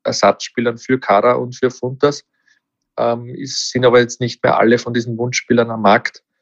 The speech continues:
Das ist eben das im Transfermarkt. Man muss da wahrscheinlich jede Woche neu planen.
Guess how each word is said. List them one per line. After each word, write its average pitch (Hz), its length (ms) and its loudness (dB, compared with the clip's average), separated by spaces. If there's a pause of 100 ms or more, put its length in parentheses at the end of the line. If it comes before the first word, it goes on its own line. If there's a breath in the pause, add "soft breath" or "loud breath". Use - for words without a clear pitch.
(420)
Das 113 160 0
ist 113 160 0
eben 107 240 -2
das 92 200 -2
im 113 120 -14
Transfermarkt. 110 580 2
Man 107 120 -2
muss 107 180 -6
da 110 120 0
wahrscheinlich 104 360 -4
jede 110 200 2
Woche 101 280 2
neu 95 180 -2
planen. 90 420 -8